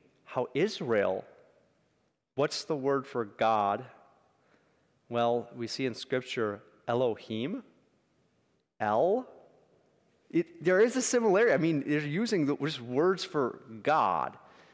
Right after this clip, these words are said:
And you could see how, okay, maybe it isn't that strange that Israel would adapt these things,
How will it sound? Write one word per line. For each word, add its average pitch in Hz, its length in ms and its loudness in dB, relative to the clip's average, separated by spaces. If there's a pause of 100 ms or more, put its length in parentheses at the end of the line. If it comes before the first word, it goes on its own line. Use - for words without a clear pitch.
(240)
And 160 200 -2
you 196 120 2
could 160 160 0
see 220 260 -2
how, 135 160 4
okay, 127 420 0
maybe 151 400 -4
it 208 40 -2
isn't 208 180 0
that 180 140 2
strange 143 480 0
that 165 140 -2
Israel 156 560 0
would 147 380 2
adapt 123 520 0
these 151 160 -6
things, 175 200 -4